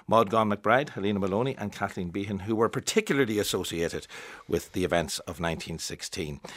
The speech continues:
In twenty twenty-two then, this time to mark the centenary of the Irish Free State, the album was reissued, accompanied by music from singer Niamh Burry and the female vocal group Landless. This weekend,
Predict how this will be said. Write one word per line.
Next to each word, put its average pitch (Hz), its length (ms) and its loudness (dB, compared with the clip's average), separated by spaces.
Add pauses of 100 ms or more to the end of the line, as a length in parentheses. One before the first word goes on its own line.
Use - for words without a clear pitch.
(280)
In 156 140 4
twenty 147 280 4
twenty-two 123 540 2
then, 220 260 -2
this 107 220 0
time 104 280 0
to - 100 -4
mark 101 240 4
the 95 80 -6
centenary 104 520 0
of 98 300 4
the 101 160 2
Irish 107 260 6
Free 98 220 -2
State, 185 400 8 (320)
the 95 140 6
album 110 280 6
was 117 180 2
reissued, 160 600 6 (320)
accompanied 87 480 0
by 85 160 0
music 87 300 -4
from 82 140 -10
singer 92 280 -2
Niamh 87 240 -4
Burry 139 400 4
and 104 180 4
the 87 60 -4
female 95 320 -2
vocal 95 320 -2
group 92 420 -6
Landless. 90 640 2 (120)
This 214 180 8
weekend, 92 460 4